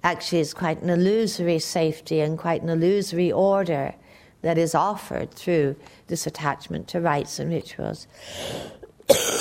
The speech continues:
<coughs> Just as we need to see, I guess, the same way,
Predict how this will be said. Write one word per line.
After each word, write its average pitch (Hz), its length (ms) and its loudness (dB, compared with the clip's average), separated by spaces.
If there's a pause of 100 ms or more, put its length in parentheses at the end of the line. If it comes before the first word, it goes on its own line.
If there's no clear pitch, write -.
(560)
<coughs> 165 360 2 (2500)
Just 185 280 0
as 185 140 0
we 220 140 2
need 165 300 0
to 175 100 -4
see, 170 260 0
I 156 160 2
guess, 196 560 -2
the 185 120 -4
same 170 360 0
way, 190 320 0